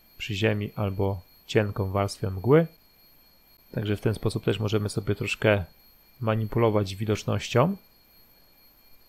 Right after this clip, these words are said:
Mamy też, e, zanieczyszczenie powietrza. Tutaj w tej chwili mamy czyste powietrze i możemy sobie zwiększyć ilość smogu. Tu widać też, że tak bardziej niebieski nam się robi horyzont.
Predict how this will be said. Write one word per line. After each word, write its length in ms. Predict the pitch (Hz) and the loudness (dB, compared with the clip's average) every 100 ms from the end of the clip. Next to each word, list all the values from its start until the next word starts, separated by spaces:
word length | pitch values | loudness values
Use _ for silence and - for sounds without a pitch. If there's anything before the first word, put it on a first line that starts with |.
| - _ _ _ _ _ _ _ _ _ _ _ _ - | -20 _ _ _ _ _ _ _ _ _ _ _ _ 4
Mamy 240 | 131 127 | 6 6
też, 340 | 123 117 - | 6 4 4
e, 220 | 113 104 98 | 2 4 4
zanieczyszczenie 640 | 117 127 - - 123 113 | 2 2 -2 -2 -2 0
powietrza. 720 | - 123 147 135 - 127 104 - _ _ _ _ _ _ _ | 2 4 6 4 6 6 6 0 _ _ _ _ _ _ _
Tutaj 320 | - 110 110 | -10 -2 0
w 80 | 101 | 0
tej 140 | - 104 | -2 -2
chwili 280 | - 104 | -2 -2
mamy 420 | 101 104 101 101 95 | -2 -2 0 0 -2
czyste 300 | - 135 - | -2 -2 0
powietrze 800 | 123 117 107 110 - - 104 98 - | 0 0 2 2 2 2 2 2 0
i 80 | 120 | -2
możemy 300 | 110 104 101 | -2 -2 -4
sobie 260 | 98 98 | -4 -2
zwiększyć 480 | 95 98 104 - - | 0 0 0 -4 -8
ilość 420 | - 101 - - | -6 -6 -8 -10
smogu. 460 | - 135 143 123 110 - - _ - | -2 2 4 2 -2 -6 -20 _ -8
Tu 100 | 175 | -2
widać 240 | 143 135 | 4 4
też, 220 | - 127 110 | 6 4 4
że 440 | 98 113 110 110 - _ _ _ _ _ _ _ - | 2 6 8 6 0 _ _ _ _ _ _ _ -2
tak 220 | 107 - _ - | -2 -2 _ -4
bardziej 380 | 104 113 104 110 | 4 6 6 2
niebieski 500 | 110 110 120 - 110 | 2 4 4 4 -2
nam 120 | 104 | 0
się 120 | - | 0
robi 160 | 107 104 | 0 0
horyzont. 600 | - 135 104 110 139 | 4 6 6 4 2